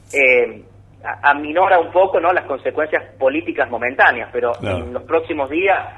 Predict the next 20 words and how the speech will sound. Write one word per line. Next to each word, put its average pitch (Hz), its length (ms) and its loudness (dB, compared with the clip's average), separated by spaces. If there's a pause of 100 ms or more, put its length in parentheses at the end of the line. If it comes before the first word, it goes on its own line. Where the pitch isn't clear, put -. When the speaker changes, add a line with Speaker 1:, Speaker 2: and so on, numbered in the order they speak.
(180)
Speaker 1:
esto 127 320 -4
ya 120 160 4
va 117 120 6
a 113 60 -2
tener 113 280 -8
mucha 113 260 -6
más, 110 180 -4 (360)
mucha 113 200 -8
más 104 160 -8
fuerza, - 320 2
¿no? 110 80 -12 (480)
Speaker 2:
Entre 160 520 -2
todo 196 560 0 (580)
el 127 220 -2
fárrago 135 720 0
de 101 300 -2
comentarios 123 840 -2
que 113 200 -2
hay 151 260 -2
sobre 90 760 -4